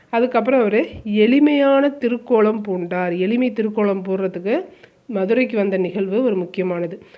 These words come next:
அதே மாதிரி காந்தியடிகள் ஒரு முறை காரைக்குடியை சுற்றியுள்ள கானாடு காத்தான் என்னும் ஊருக்கு வந்திருக்காரு. அவங்க ஒரு ஃப்ரெண்டு வீட்டுக்கு வந்திருக்காரு. அந்த ஃப்ரெண்டு வீட்ல எல்லாமே வந்து விலை உயர்ந்த பணம்,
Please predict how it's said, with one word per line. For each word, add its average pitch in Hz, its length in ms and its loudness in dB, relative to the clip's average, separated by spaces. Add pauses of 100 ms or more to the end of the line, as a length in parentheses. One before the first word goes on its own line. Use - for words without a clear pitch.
(120)
அதே 320 180 4
மாதிரி 262 240 6
காந்தியடிகள் 240 520 4
ஒரு 214 100 4
முறை 202 220 0
காரைக்குடியை 240 640 2
சுற்றியுள்ள 220 720 0 (340)
கானாடு 285 440 2
காத்தான் 226 340 2
என்னும் 208 380 4
ஊருக்கு 214 360 0
வந்திருக்காரு. 190 460 0
அவங்க 208 340 2
ஒரு 190 240 -2
ஃப்ரெண்டு 196 180 -2
வீட்டுக்கு 208 360 -2
வந்திருக்காரு. 185 300 -2
அந்த 220 320 0
ஃப்ரெண்டு 208 320 -2
வீட்ல 233 180 -2
எல்லாமே 233 560 0
வந்து 247 200 0
விலை 208 320 2
உயர்ந்த 220 380 0
பணம், 196 260 -6